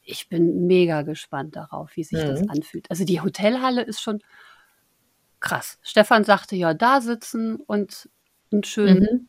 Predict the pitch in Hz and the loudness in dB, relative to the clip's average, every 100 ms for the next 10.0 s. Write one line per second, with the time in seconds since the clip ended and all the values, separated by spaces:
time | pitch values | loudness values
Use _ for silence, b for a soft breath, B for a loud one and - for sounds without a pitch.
0 | 220 - 262 247 214 214 196 185 180 - | -18 -6 -4 0 0 0 -4 -4 -8 -6
1 | 175 175 160 170 175 185 196 - 170 160 | -6 -4 -4 -4 -4 -6 -6 -6 -6 -6
2 | 185 - - 160 156 151 233 214 185 - | -8 -12 -10 -8 -8 -8 -8 -6 -8 -8
3 | 185 - 165 175 165 170 - 170 - 160 | -12 -12 -12 -8 -8 -8 -16 -20 -16 0
4 | 220 254 302 - 294 - - - 294 277 | 0 6 6 6 2 0 -4 4 6 6
5 | 330 - 320 302 311 - 285 294 254 302 | 2 4 2 8 8 10 8 6 0 0
6 | 294 294 302 220 226 254 202 185 254 285 | 0 0 4 4 6 6 4 4 0 2
7 | 330 262 247 247 226 226 220 220 - 196 | 4 2 2 -2 -4 -4 -6 -12 -12 -12
8 | - - - - 294 285 262 233 220 185 | -10 -12 -8 0 0 0 -4 -2 -2 0
9 | 220 240 220 - 202 190 190 - 175 190 | 0 -2 -6 -4 -4 -4 -6 -8 -10 -10